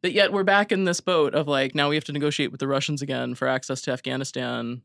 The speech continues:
Why? Like, how did we put ourselves in this position with all the other stuff we need from Russia? We're in the "please, sir, can I have another" position again. Like,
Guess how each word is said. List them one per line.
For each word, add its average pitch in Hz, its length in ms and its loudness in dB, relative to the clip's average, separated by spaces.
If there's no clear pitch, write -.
Why? 180 880 2
Like, 247 200 2
how 226 360 4
did 277 160 2
we 269 100 0
put 240 220 0
ourselves 202 440 4
in 185 140 2
this 185 140 -2
position 170 400 -2
with 147 180 -4
all 196 260 6
the 208 140 2
other 185 160 2
stuff 170 320 -2
we 170 140 -2
need 151 180 -2
from 143 220 -6
Russia? 151 420 0
We're 165 160 0
in 165 80 2
the 165 80 0
"please, 156 260 -2
sir, 160 160 0
can 160 140 -2
I 151 60 2
have 143 200 0
another" 139 300 -2
position 147 380 -2
again. 151 360 0
Like, 156 280 0